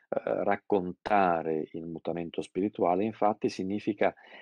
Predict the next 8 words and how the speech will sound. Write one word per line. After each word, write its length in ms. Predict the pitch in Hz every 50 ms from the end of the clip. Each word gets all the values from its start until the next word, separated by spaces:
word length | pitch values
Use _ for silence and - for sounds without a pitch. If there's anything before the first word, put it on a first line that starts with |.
| - _ _
inevitabilmente 1080 | - 123 120 120 98 101 98 101 101 98 120 120 104 95 98 98 107 104 - 82 -
prendere 480 | - 92 95 104 98 98 95 90 87
posizioni 720 | - - 90 85 - 110 - - - - 98 95 98 98 92
rispetto 720 | 82 80 - - - - 90 90 - _ _ - 95 90 -
alle 180 | - 92 87 85
sue 220 | - - - - -
cause 480 | - 87 82 82 82 85 85 - 87
scatenanti, 920 | 78 - - - - 78 - 104 104 110 101 90 82 80 - _ - 85 -